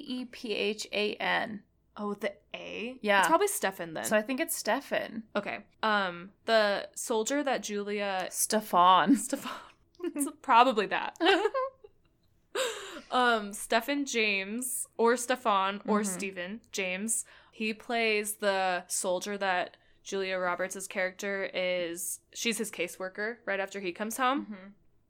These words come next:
Speaker 2: And I was looking him up 'cause he looked so familiar to me. And the thing I recognized him from is that he's the troubled teen in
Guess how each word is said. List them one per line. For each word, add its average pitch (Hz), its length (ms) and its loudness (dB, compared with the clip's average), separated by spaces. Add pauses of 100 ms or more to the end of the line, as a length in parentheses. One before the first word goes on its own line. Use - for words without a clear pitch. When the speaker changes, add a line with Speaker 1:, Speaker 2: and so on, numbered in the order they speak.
(160)
Speaker 2:
And 214 100 -4
I 226 60 0
was 233 120 -6
looking 349 260 0
him 294 220 0
up 196 140 -2
'cause 220 140 -12
he 233 100 -4
looked 262 180 -4
so 208 260 -4
familiar 220 360 -4
to 247 160 -12
me. 269 360 -4
And 214 280 0
the 202 60 -14
thing 226 260 -2
I 254 100 4
recognized 240 520 0
him 208 100 -4
from 190 300 -2
is 196 100 -6
that 208 140 -2
he's 214 220 -4
the 226 100 -6
troubled 202 420 -6
teen 185 500 -6
in 175 500 -4